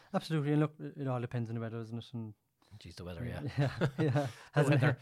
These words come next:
Speaker 2: They'll find, finding pitches that'll be playable this week with another s-, another storm on the way. And, uh, the player of the week and, and, uh, team of the week,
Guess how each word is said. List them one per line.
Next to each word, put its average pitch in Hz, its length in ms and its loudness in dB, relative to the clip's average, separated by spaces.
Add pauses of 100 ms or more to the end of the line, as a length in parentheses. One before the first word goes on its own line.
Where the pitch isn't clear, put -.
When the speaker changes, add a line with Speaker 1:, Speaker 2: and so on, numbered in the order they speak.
(220)
Speaker 2:
They'll 120 100 -4
find, 131 280 2
finding 131 320 2
pitches 131 320 -6
that'll 120 160 -6
be 117 140 -6
playable 117 300 -4
this 117 160 -6
week 117 160 -6
with 117 100 -8
another 120 180 -4
s-, - 220 -8
another 120 240 -4
storm 113 320 -2
on 113 120 -4
the 110 80 -6
way. 113 160 -6 (360)
And, 139 120 -2
uh, 151 60 -4 (100)
the 165 80 -12
player 165 280 -2
of 151 80 -2
the 156 40 -4
week 156 200 -4
and, 151 100 -4
and, 139 340 -6
uh, 135 160 -6
team 139 200 -8
of 135 60 -8
the 139 60 -8
week, 135 180 -10